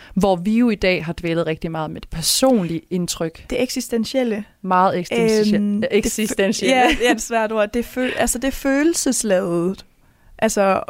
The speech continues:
Speaker 2: omkring det her med at blive nostalgisk. Hvordan
Speaker 1: Mm.
Speaker 2: det føles.
Speaker 1: Lige præcis. Og på samme tid, så synes jeg heller ikke, at det her hashtag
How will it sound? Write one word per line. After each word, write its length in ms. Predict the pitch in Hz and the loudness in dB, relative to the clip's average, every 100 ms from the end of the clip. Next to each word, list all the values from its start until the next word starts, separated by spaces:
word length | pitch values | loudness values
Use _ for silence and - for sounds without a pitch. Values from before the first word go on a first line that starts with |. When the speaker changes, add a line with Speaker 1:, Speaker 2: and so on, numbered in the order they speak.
| - | -4
Speaker 2:
omkring 500 | 208 208 - 220 202 | -2 -2 0 -2 0
det 80 | 214 | 0
her 80 | 202 | 0
med 140 | 196 | 0
at 100 | 185 | -2
blive 120 | 196 | -2
nostalgisk. 640 | 190 - 185 185 - - - - - _ _ | -4 -4 -6 -4 -10 -12 -20 -20 -20 _ _
Hvordan 260 | 220 220 226 | 2 2 2
Speaker 1:
Mm. 40 | |
Speaker 2:
det 80 | 240 | 0
føles. 560 | 247 220 220 220 - - - | 0 0 -2 -6 -12 -12 0
Speaker 1:
Lige 180 | 214 | 2
præcis. 520 | 214 196 190 165 - - _ | 2 -2 -4 -6 -8 -20 _
Og 320 | 202 196 175 - - _ _ _ | 2 2 2 -4 -20 _ _ _
på 80 | 208 | -2
samme 320 | 226 226 285 | 2 2 2
tid, 360 | - 240 220 - | 0 -2 -2 -2
så 200 | 240 226 | 0 0
synes 320 | - 220 202 | 0 0 0
jeg 80 | 170 | -2
heller 300 | 185 285 196 | 0 2 4
ikke, 240 | 185 - | 2 -2
at 160 | 175 202 | -4 -2
det 140 | 196 | -2
her 240 | 190 175 - - - - _ _ | 2 0 0 -10 -20 -20 _ _
hashtag 680 | 208 196 - 196 165 - | -2 -2 -2 -4 -4 -6